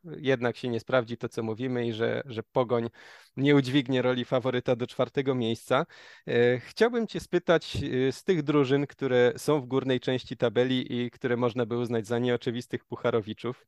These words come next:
Krakowia też byłaby nieoczywistym, ale nie aż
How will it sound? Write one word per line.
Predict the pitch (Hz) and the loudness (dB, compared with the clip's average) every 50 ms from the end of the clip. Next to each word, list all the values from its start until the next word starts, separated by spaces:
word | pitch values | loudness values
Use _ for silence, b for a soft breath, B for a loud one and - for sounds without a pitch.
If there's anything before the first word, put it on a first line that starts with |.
| _ _ | _ _
Krakowia | - - 131 127 - 147 131 131 | -8 -6 -6 -2 0 0 0 0
też | - - 147 127 123 | 0 0 -2 -2 -2
byłaby | 120 131 123 120 120 110 123 | -2 0 0 0 2 0 0
nieoczywistym, | 120 127 123 120 - - 131 120 135 131 - - 151 135 127 | 0 0 0 0 0 -2 -4 -2 -2 -4 -2 -2 -2 0 2
ale | 123 120 117 120 123 | 2 4 4 4 2
nie | 123 120 117 | 2 0 0
aż | 113 - | 0 -2